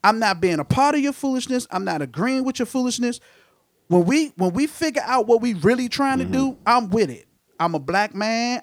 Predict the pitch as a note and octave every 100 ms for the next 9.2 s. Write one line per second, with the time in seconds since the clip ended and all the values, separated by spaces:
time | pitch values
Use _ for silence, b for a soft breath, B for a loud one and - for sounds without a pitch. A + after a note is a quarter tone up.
0 | - E3 D#3 C#3 C#3+ B2 B2+ E3+ F#3+ E3
1 | G#3+ A3+ A#3 G#3 D#3+ D3 A3 G#3 G3 D3+
2 | F3+ - F3 E3 F#3+ F3 - C#3 A#3+ B3+
3 | - - - - B3 - G3+ F#3 E3+ F3
4 | D#3 G3 F#3 G#3 D#3+ A#2 D#3 D3+ E3 D3+
5 | D#3 D3 C3+ C3+ - D3 C3+ C#3+ B2+ A#2+
6 | A2 - _ _ C3 B2+ A2+ A2 G#2+ B2+
7 | C#3+ D3 B2 A2+ F#2 A2 A#2+ B2+ C3 A#2+
8 | - A#2 B2 A2 - G#2 B2 A2+ A2 G#2
9 | G2+